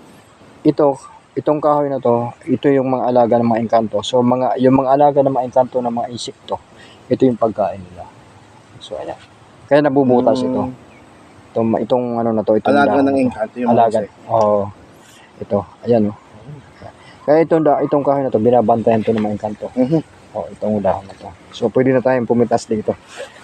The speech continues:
Speaker 1: ng mga ilang piraso.
Speaker 2: Ilang piraso
Speaker 1: Ayan.
Speaker 2: lang.
Speaker 1: Dahon ni
Speaker 2: Yan ay pwedeng ilagay sa wallet.
Speaker 1: Pang wallet. Ano to, bro? Ah, panipas.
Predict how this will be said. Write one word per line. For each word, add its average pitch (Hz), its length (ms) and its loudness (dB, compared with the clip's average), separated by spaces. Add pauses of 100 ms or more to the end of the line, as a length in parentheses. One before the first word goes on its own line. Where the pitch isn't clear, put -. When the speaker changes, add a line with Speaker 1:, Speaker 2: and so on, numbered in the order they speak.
(100)
Speaker 1:
ng 107 100 -4
mga 113 180 2 (100)
ilang 107 200 2
piraso. 92 440 0
Speaker 2:
Ilang - 360 -18
piraso 95 420 -10
Speaker 1:
Ayan. 92 120 -20
Speaker 2:
lang. 98 100 -20 (600)
Speaker 1:
Dahon 139 460 2
ni 131 100 -2
Speaker 2:
Yan 147 140 2
ay 165 140 -2
pwedeng 156 260 2
ilagay 151 200 4
sa 151 160 2
wallet. 123 320 2 (800)
Speaker 1:
Pang 143 220 0
wallet. 143 440 2 (320)
Ano 147 200 0
to, 165 160 2
bro? 160 240 2
Ah, 131 560 4
panipas. - 680 -4